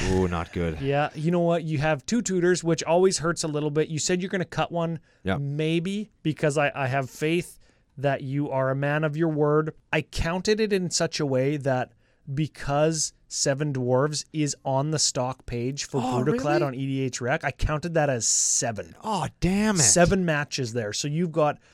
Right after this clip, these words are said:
Speaker 2: thirty-four cards different than the stock list.
Speaker 1: Still
Speaker 2: If,
Speaker 1: pretty
Speaker 2: if
Speaker 1: okay.
Speaker 2: you count it as one, you go up to forty cards different.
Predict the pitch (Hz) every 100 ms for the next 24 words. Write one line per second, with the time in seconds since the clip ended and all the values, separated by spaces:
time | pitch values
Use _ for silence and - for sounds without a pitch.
0 | _ _ - 202 214 220 - 180 180 -
1 | 151 147 123 143 147 139 131 123 - 131
2 | 117 123 165 - - _ _ _ _ _
3 | 220 381 - 82 67 - 151 208 - 208
4 | 277 208 381 226 135 107 104 113 220 262
5 | _ _ 143 151 151 156 - - - 123
6 | 151 - 175 180 165 180 - 339 -